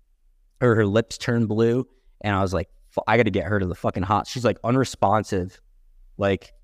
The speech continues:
it was, it was really scary. So I took her to the hospital, made sure she was okay. Um, she ended up being okay. Like, she was fucked up, but she ended up being okay. And then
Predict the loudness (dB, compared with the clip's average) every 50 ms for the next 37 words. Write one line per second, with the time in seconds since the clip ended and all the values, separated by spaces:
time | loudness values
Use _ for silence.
0 | _ _ -2 0 2 2 2 0 -2 -8 -16 _ -2 -2 0 -2 -2 -6 -12 -14
1 | -16 -18 _ _ _ _ _ _ _ _ -6 -2 2 2 4 2 2 0 -2 -2
2 | -2 0 0 -2 -4 -8 -10 _ -6 0 2 2 2 2 2 0 -4 -4 -4 -2
3 | -2 0 0 0 0 2 2 2 2 2 0 -4 -2 0 0 0 0 -2 -4 -8
4 | _ _ -20 -20 -20 -20 -10 -6 -4 -4 -4 -2 -2 -4 -2 0 0 2 2 2
5 | 2 2 0 0 0 0 0 2 2 2 0 -2 -4 -8 _ _ -20 -20 -20 -20
6 | -20 -10 -4 -2 0 2 2 2 0 0 -2 -4 -6 -10 _ _ _ _ _ _
7 | _ _ _ _ _ _ _ _ _ _ _ _ _ _ _ _ _ _ _ -20
8 | -14 -8 -2 0 2 2 2 2 0 0 0 -2 -4 -6 _ _ _ _ _ _
9 | _ _ _ _ _ -4 0 0 2 4 4 4 4 4 2 -2 _ _ 0 2
10 | 4 4 4 4 2 0 -2 -6 -4 -2 0 0 0 0 -2 -2 -2 -2 0 0
11 | 0 0 -2 -4 -4 -2 -2 -2 -2 _ 0 2 2 2 0 -4 -10 _ _ _
12 | _ _ _ _ _ _ -2 0 0 2 2 0 -2 -6 _ _ _ _ _ _
13 | _ _ _ _ _ _ _ _ 0 2 4 4 4 4 4 4 2 2 2 0
14 | 0 2 4 4 4 4 2 2 0 0 0 0 -2 -4